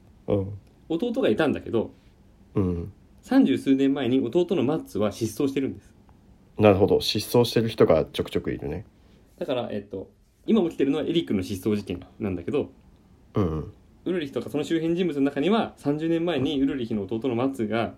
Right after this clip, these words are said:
Speaker 2: 失踪したってことが頭にあって、
Speaker 1: うん。
Speaker 2: それ以来町の人は警察に対して懐疑的な視線を持っている。
Speaker 1: あー、なるほど。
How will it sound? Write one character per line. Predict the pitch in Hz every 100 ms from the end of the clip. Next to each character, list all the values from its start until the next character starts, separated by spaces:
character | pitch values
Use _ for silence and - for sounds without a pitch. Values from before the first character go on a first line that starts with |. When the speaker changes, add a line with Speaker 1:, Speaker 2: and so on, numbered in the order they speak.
| -
Speaker 2:
失 | - 110 120
踪 | 113
し |
た | 151
っ | 139
て |
こ | 101
と | 98
が | 87
頭 | 101 120 101
に |
あ | 92
っ |
て、 | - 117 95 - _ - - - - -
Speaker 1:
う | 110
ん。 | 87 78 143 -
Speaker 2:
そ | 175
れ | 208
以 |
来 | 190 202
町 | 139 113 160
の |
人 | 156 175
は |
警 | - 143
察 | 139 165
に | 156
対 | 170 110
し | -
て | 127 107 -
懐 | 131 131
疑 | 135
的 | 135 135
な | 123 135 -
視 |
線 | - 123
を | 117
持 |
っ | 113
て | 85
い |
る。 | - - - _ _ - _ -
Speaker 1:
あ | 92 85 76
ー、 |
な | 76
る | 80
ほ | 80
ど。 | -